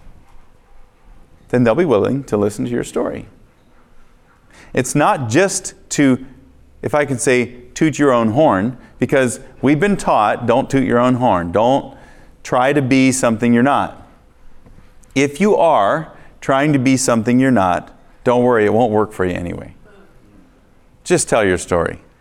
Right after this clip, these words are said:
It never works to toot your own horn. It just doesn't. So don't worry about being too out there. So much of our lives have been,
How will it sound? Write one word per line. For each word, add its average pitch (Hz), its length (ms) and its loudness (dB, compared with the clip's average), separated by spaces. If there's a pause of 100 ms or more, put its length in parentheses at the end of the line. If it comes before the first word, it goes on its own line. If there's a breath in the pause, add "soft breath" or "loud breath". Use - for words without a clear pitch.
(160)
It 120 140 -2
never 151 380 2
works 120 360 0
to - 80 -14
toot 107 220 0
your 104 140 2
own 101 140 2
horn. 87 300 -2 (260 loud breath)
It 123 160 -2
just - 240 0
doesn't. 95 360 0 (320 loud breath)
So 127 120 -2
don't 156 320 0
worry 175 220 4
about 135 340 0
being 127 300 2
too 123 460 2 (300 loud breath)
out 101 240 -2
there. - 260 -2 (640 soft breath)
So 175 360 0
much 165 340 0
of 131 120 0
our 123 140 2
lives 98 500 0 (240)
have 98 220 -2
been, 98 340 0